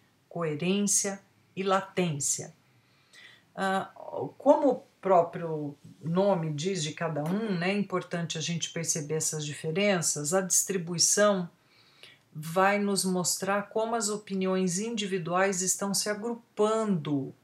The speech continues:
Portanto, núcleos de opiniões A, B, C, D e assim por diante,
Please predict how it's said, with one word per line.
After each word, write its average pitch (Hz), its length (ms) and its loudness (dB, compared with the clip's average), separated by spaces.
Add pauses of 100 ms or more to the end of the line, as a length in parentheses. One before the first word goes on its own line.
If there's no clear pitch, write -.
(840)
Portanto, 208 580 -2
núcleos 180 1300 0
de 175 180 -2
opiniões 175 1300 0
A, 180 400 2
B, 165 500 -6
C, 170 480 -2
D 165 420 -4
e 151 60 -4
assim 160 380 0
por 147 180 -4
diante, 175 760 0